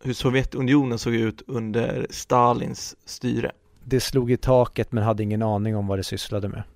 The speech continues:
Speaker 1: Okej, nu när jag ändå pratar om en, eh, ganska dålig, ond diktator som Stalin, så kan vi gå till en annan diktator. V-, vilka egenskaper skulle du säga var Adolf Hitlers bästa?
Speaker 2: Att kompromissa och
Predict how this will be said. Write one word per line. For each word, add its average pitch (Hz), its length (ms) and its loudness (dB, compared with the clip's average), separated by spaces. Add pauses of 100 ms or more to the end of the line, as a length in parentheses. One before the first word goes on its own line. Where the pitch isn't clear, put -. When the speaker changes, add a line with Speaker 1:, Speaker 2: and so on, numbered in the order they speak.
Speaker 1:
Okej, 120 240 0
nu 139 240 6
när 147 80 8
jag 135 40 8
ändå 123 120 2
pratar 127 280 6
om 131 140 4
en, 127 220 0 (500)
eh, 131 200 -10
ganska 131 300 -8
dålig, 113 520 4 (160)
ond 110 460 0
diktator 117 480 0
som 131 120 -8
Stalin, 131 500 6 (560)
så - 60 -18
kan 120 120 4
vi 113 40 4
gå 110 80 4
till - 100 0
en 156 100 8
annan - 280 4
diktator. - 540 0 (160)
V-, 139 140 -10 (380)
vilka 143 240 0
egenskaper 143 840 6
skulle 117 320 2
du 147 260 4 (360)
säga 117 380 2
var 113 440 0
Adolf 127 240 2
Hitlers - 600 -2
bästa? - 580 -4 (840)
Speaker 2:
Att - 260 -2 (120)
kompromissa 135 1120 2 (140)
och - 380 -2